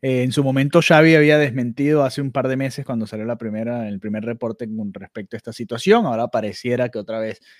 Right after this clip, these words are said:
ese va a ser el caso y bueno, era, era una de las opciones bastante probables. Así que lamentablemente el Barça no va a poder contar con el Kun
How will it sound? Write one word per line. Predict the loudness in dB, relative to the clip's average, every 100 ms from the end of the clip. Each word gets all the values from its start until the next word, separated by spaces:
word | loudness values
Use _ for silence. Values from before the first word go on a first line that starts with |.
| _ _ _
ese | -16 -8
va | -8
a | -6
ser | -6
el | -6 0
caso | 0 2 -2
y |
bueno, | -4 -4 -10
era, | -12 -8 -4 -2
era | -2 -2
una | 0 0
de |
las | 0 -2
opciones | -4 -4 -4
bastante | -6 -6 -6 -6
probables. | -4 0 2 2 0 -4 _ _ _ _ -18
Así | -12 -8
que | -4
lamentablemente | -2 -2 -2 -2 -2 -2 -4 -4 -2 -2 -2 -6 -6
el |
Barça | -4 -4 -4
no | -4
va | -2
a |
poder | -2 -2 -2
contar | -4 -2 -4
con | -4 -6
el | -6 -4
Kun | 0 2 0